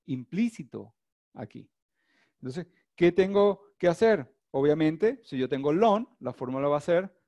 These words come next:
doscientos cuarenta mil dividido entre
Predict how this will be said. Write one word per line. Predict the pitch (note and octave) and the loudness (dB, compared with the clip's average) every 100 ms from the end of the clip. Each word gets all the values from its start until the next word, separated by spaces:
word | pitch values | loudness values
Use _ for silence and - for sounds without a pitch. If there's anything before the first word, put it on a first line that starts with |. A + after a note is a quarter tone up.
| - | -12
doscientos | B2+ B2 C3 A#2+ B2 | -8 -6 -6 -8 -8
cuarenta | D3+ C#3+ D3 F3 | -4 -2 -2 -4
mil | G3+ F3+ G#3 - _ _ _ _ _ _ _ _ _ _ _ _ _ _ _ _ _ _ _ _ | -4 -6 -8 -14 _ _ _ _ _ _ _ _ _ _ _ _ _ _ _ _ _ _ _ _
dividido | B2+ D#3 E3+ G#3+ G#3+ D#3 F#3+ - _ _ _ _ - | -6 -2 0 2 4 4 2 -4 _ _ _ _ -4
entre | C#3+ D3+ D#3 G3+ C4+ - | -2 -2 0 0 0 -4